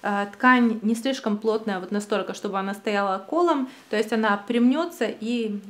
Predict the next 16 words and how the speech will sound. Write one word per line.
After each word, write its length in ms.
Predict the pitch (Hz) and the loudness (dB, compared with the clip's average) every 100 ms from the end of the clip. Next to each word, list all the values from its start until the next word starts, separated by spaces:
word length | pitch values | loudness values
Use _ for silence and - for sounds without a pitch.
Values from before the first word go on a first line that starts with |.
| - | -4
приятно 360 | 214 233 233 | 0 0 -2
ощущается. 600 | 180 - 170 165 - 185 196 _ _ - | -8 -8 -6 -6 -8 -14 -16 _ _ -4
Если 240 | 233 240 | -4 -2
помните, 420 | 247 269 330 285 214 | -2 -2 -2 -2 -2
я 220 | 208 247 | -2 -2
все 160 | - | -2
пыталась 480 | - 208 208 214 214 | -4 0 0 0 -2
найти 480 | 208 202 - 208 208 - - - - | -4 -6 -4 -4 -4 -10 -20 -12 0
классические 760 | 220 220 240 214 - - 190 190 | 0 2 0 -2 -10 -10 -10 -10
черные, 760 | - - 214 202 196 190 180 | -4 2 4 4 -2 -2 -6
широкие, 760 | 180 - 214 214 208 208 185 175 | -8 -4 0 2 0 -2 -6 -6
свободные 720 | - 202 185 202 202 190 185 | -6 -6 -4 -2 -2 -4 -6
брюки 360 | 180 247 320 240 | -4 -2 0 -2
на 140 | 196 | -4
завышенной 560 | 202 208 220 208 190 180 | -2 -2 -2 -4 -6 -4
талии. 440 | 208 269 302 269 | -2 0 0 -4